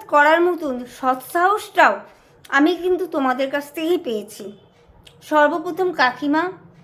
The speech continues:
নূপুর, শেষে এসে সোমা, তোমাদের কাছ থেকে আমি তো আমার হয়েই প্রতিবাদ করিনি, আমি সেই সাহসটা আমার, আহ, যুগে উঠতে পারিনি। আমি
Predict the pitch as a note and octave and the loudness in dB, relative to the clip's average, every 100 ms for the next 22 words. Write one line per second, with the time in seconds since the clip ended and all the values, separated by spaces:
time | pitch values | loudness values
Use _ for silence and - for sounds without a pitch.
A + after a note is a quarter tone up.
0 | - - - B3+ C#4 D4 F4 A4 A4 - | -20 -20 -12 -2 -2 0 0 -2 -2 -12
1 | - - - - - D4+ C#4 E4+ D#4+ F4+ | -20 -20 -20 -20 -6 -6 -4 -6 -4 -6
2 | D#4 C#4 B3 A3 G3+ - - - - C#4 | -6 -6 -4 -6 -8 -20 -20 -20 -8 -2
3 | C#4 D4+ F4 E4 D#4+ D#4+ D#4+ E4 F4 F#4 | 0 2 0 -2 -4 -2 -4 0 0 0
4 | G4 A4 A4+ - B3+ C4+ E4 F4 D#4 G#4+ | 0 0 -2 -2 -4 0 0 0 0 2
5 | B4 F4+ D#4+ C4+ - - G#3+ F#3+ F#3+ - | 2 0 -4 -2 -2 -4 -12 -8 -8 -10
6 | - - - - - - - - D4 D#4 | -14 -14 -12 -12 -12 -14 -12 -2 0 0
7 | E4+ E4+ D4 C4+ C#4+ - F4+ F4 - D4 | -2 -4 0 0 0 0 0 0 -4 -2
8 | D4+ D#4+ D#4 D#4 C#4 C4+ C4 D4+ D#4+ D#4+ | 2 2 0 -4 -2 -2 -2 -2 2 0
9 | C4+ - C#4 A#3+ G#3+ G#3 G#3+ G3+ - | 0 -6 -4 -2 -4 -4 -8 -8 -12